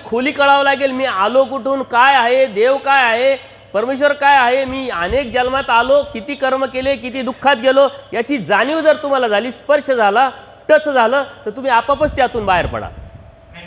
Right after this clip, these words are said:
Speaker 2: मला मग आता उलटं विचारलं.
Speaker 1: हां.
Speaker 2: आपले पाचही अवतार जे आहेत,
Speaker 1: हो.
Speaker 2: भगवान कृष्णाला योगेश्वर म्हटलं जातं.
Speaker 1: हो.
Speaker 2: एक भाग.
Speaker 1: बर.
Speaker 2: दुसरा भाग,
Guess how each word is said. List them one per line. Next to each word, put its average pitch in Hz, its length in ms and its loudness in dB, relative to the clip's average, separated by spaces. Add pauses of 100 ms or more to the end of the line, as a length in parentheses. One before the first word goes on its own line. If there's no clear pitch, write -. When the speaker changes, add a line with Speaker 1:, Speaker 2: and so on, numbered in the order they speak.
(100)
Speaker 2:
मला 170 100 -20
मग 185 280 -18
आता 185 280 -14
उलटं 190 240 -12
विचारलं. 175 340 -12 (340)
Speaker 1:
हां. 147 220 0 (960)
Speaker 2:
आपले - 280 -16
पाचही 175 500 -10
अवतार 185 380 -8
जे 165 160 -12
आहेत, 147 500 -10
Speaker 1:
हो. 180 240 2 (360)
Speaker 2:
भगवान - 300 -14
कृष्णाला 190 880 -12
योगेश्वर - 420 -8
म्हटलं 180 240 -8
जातं. - 640 -12
Speaker 1:
हो. 147 120 2
Speaker 2:
एक 160 260 -10
भाग. 123 120 -14 (340)
Speaker 1:
बर. 117 180 -4
Speaker 2:
दुसरा 180 380 -8
भाग, - 420 -8